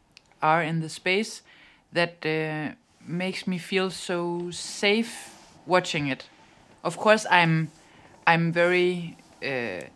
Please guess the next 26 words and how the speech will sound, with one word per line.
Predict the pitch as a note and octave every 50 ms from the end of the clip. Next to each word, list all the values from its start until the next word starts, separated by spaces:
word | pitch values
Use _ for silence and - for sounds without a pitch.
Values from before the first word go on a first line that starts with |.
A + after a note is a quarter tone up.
| - D#3
affected | D3+ - - A3+ A3 A3+ F#3 D#3 - -
by | D#3 D3 D3 D3
everything | - C#3 D#3+ E3+ E3+ E3 E3 C#3+ D3+ D3
that's | C#3+ C#3 C3+ -
happening, | - F3 E3+ E3 D3+ C#3+ C3+ C3+ C3
and | B2 C3+ C3+ C3+
it, | - -
and | D3+ D#3 D3
it | C#3+ -
can | - E3 D#3
be | C#3+ D#3
a | D3
very | C#3+ - D#3 D#3 D#3+ E3
violent | D3+ D3 F3+ E3 E3+ F3+ F#3+ F#3 D#3 C#3+ C#3
experience. | C#3+ C#3 - - - C#3+ C#3+ C#3+ C#3+ C3+ C3 C3+ C3 - - - _ _ - - - - - - - _ _ _
But | - E3+ D#3 -
I | B2+ F3 E3
still | E3 - - - G3+ G3+ G#3 G#3 F#3+
feel | - - - - - - - - - G#3 G3+ G3+ G3+ G#3 G#3 G#3
that, | F#3+ E3 F3 F3 D#3+ D#3 D3+ D#3 - - - - - _ _ - - _ - - - _ - - _ _ - - _ - - -
uh, | E3+ E3 D#3+ D#3 D3+ D3 D3 D3+ D3 C#3+ C3+ - E2+ E2+ - G#1+ - - - - - - - - - - - - - - -
the | E3+ E3
dancers | E3 - F3 E3 E3+ F3+ E3+ E3+ F#3 E3+ D#3+ D#3+ D#3 D3 - - -
are | D#3+ D#3 D3+ D3+ D3+
in | - D#3 E3 D#3+
control | D#3+ - D#3+ D#3+ D3 - - F#3 F#3 G3+ A3+ B3 D4 D4